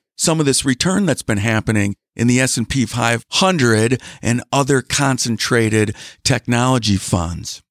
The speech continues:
Well, guess what? That is chasing the hot dot.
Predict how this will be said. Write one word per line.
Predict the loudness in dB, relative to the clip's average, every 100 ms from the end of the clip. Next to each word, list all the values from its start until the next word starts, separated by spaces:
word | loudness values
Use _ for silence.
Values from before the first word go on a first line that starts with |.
| _ _ _
Well, | -8 -8 -4
guess | -4 -4 -6
what? | -4 -2 -2 -4 -10 _ _
That | 0 0 0
is | 0 -2
chasing | 0 2 2 2 2
the | 0
hot | 0 -2 -2
dot. | -2 -2 -6